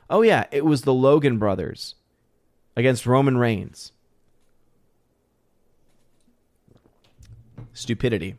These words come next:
The Fifth is Shannon with Kenny Lee. What is going on? He said, "Odin, it's not easy being green." No, it is not. I can speak from experience. John Wingster says, "Also forgot to mention this on Tuesday. I rewatched The Crow for Halloween, and it's still fantastic.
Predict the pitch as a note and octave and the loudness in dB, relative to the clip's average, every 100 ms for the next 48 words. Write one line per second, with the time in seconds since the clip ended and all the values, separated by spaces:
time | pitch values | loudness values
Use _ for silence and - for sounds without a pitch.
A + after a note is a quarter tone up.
0 | _ _ _ _ _ _ _ _ - - | _ _ _ _ _ _ _ _ -20 -20
1 | - A2+ F#3 F3 C#3+ F#3 F#3 E3 - G3 | -10 0 2 2 2 4 4 2 2 2
2 | F3+ F#3 B3+ - A#2 F3 - E3+ C3 A2 | 4 4 0 -4 2 2 4 2 2 2
3 | D#3+ D#3 C#3+ B2 D#3+ A#2 G#2+ A#2 B2+ A#2+ | 2 4 2 2 2 2 0 -2 -2 0
4 | A2+ A2 C3 E3 F2+ G2+ B2+ B2+ C3 C3 | 0 2 2 0 -2 -6 -2 0 0 0
5 | F3 C4 G#3 F3 E3+ - B2 C#3+ D3+ C#3+ | 0 2 2 2 2 0 0 2 2 0
6 | A#2+ D#3+ A#3 A2 E2+ - _ _ _ _ | -2 -2 -4 -6 -10 -20 _ _ _ _
7 | _ - - G#2 A#2+ A#2+ A#2 E3 - - | _ -20 -6 0 0 0 -4 -6 -8 -20
8 | _ _ _ _ - A2 G#2+ - A2+ A2+ | _ _ _ _ -10 -6 -6 -2 -2 -2
9 | A2 - - C#3+ D#3+ - - - - - | -4 -6 -6 -6 -6 -10 -14 -14 -16 -20
10 | - - B2 C3 D3 C3+ C#3 C3 D3 D3 | -20 -2 2 4 2 2 4 4 4 4
11 | D#3 C#3+ B2 D3+ D3 D3 C#3 C3 D3 A3 | 2 2 2 0 2 0 2 0 0 0
12 | D3 D3 A#2 B2+ G3+ F3+ F3 - D3+ - | 2 2 4 2 4 4 2 -2 -4 2
13 | G3+ F#3 D3+ D#3 D3+ D#3+ D#3+ - C3 - | 2 2 2 2 4 2 2 0 -2 0
14 | C3+ C3+ B2+ C#3+ C#3+ B2 A2 | 0 0 0 0 0 -2 -4